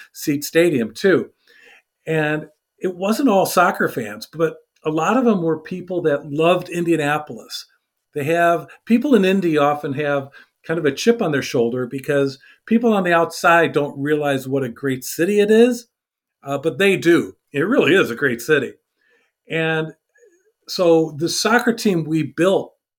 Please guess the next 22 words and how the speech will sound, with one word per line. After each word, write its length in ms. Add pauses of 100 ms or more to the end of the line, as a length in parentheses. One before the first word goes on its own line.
(560)
we 200
built 460 (1300)
with 280
the 60
community 640
in 140
mind, 540 (220)
and 320 (380)
we 160
connected, 840 (420)
whether 400
it 120
was 320
through 380 (320)
social 540
organizations, 960
cultural 520
organizations, 920 (600)
government, 680
businesses, 880
sporting 420
organizations, 1000